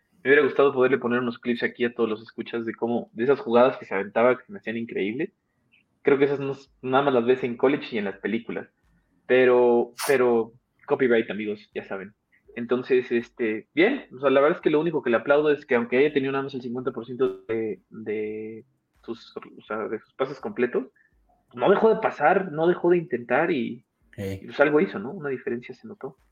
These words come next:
Speaker 2: Sí, ahora sí que premio, premio por, por, por el esfuerzo, ¿no?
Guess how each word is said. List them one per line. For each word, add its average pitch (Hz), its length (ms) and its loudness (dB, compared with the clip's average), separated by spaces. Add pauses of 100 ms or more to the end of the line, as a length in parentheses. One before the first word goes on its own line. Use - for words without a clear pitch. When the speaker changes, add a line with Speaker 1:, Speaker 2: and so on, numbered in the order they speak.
(520)
Speaker 2:
Sí, 143 340 8
ahora 123 280 12
sí 131 100 2
que 135 120 8
premio, 143 440 6
premio 156 320 6
por, 107 420 2
por, 104 680 2
por 110 140 2
el 101 80 2
esfuerzo, 98 460 0
¿no? 143 420 -4